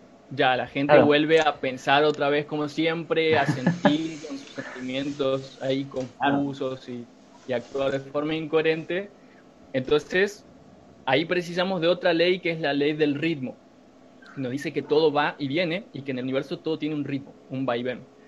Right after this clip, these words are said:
Speaker 1: Entonces, si lográramos generar un ritmo más constante, de mantenernos en ese mentalismo coherente, imagínense los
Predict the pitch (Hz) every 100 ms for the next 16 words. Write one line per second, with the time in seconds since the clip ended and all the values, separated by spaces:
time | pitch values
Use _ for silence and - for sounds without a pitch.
0 | - 131 160 208 202 170 165 196 220 214
1 | 202 - - - 143 160 190 175 165 202
2 | 156 151 156 160 - - 139 139 175 190
3 | 143 165 - - - - - - - 127
4 | 131 135 143 170 180 175 - 143 156 165
5 | 160 147 143 147 165 170 - 151 143 180
6 | 180 160 190 233 - 139 135 135 180 202
7 | 190 202 214 156 135